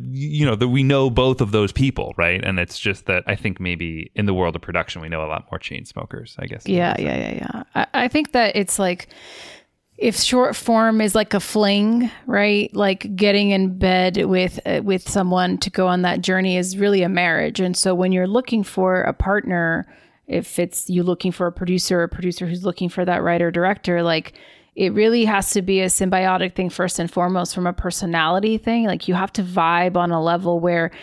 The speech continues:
Speaker 2: you're gonna have to have really hard conversations. It could take five years.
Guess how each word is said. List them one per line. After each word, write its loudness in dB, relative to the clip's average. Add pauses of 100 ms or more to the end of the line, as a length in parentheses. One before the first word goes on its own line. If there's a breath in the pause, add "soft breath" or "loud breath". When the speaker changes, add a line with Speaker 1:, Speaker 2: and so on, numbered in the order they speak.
(180 loud breath)
Speaker 2:
you're -4
gonna 2
have 0
to -2
have 0
really 2
hard 2
conversations. -2
It -4
could -2
take 0
five 0
years. 0